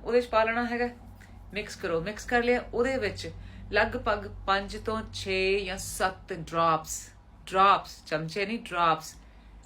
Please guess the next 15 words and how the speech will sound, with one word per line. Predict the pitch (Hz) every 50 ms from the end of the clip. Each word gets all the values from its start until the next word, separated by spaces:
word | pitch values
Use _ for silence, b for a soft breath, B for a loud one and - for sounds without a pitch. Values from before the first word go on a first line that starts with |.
| B B - - - 165
ਰੋਜ਼ਮੇਰੀ | 160 170 196 196 220 226 233 233 233 226 202 196 190 185 190 185 190 190 - - -
ਆਇਲ, | - 180 170 156 151 143 139 - - - -
ਉਹ | - 190
ਵੀ | 196 208
ਮੈਂ | 196 190 185
ਉੱਤੇ | 175 - - 175
ਲਿਖ | 165 160 151
ਦੇਣਾ | 151 170 175 185
ਹੈਗਾ, | 185 190 202 185 202 208 220 - - - - - - - - - -
ਆ | 165 165
ਜਾਊਗਾ। | 160 165 190 190 190 196 196 196 - - - -
ਇਹਨਾਂ | - 208 214 240
ਤਿੰਨਾਂ | 240 - 214 190 196 202 208
ਚੀਜ਼ਾਂ | 208 190 202 220
ਨੂੰ | 220 220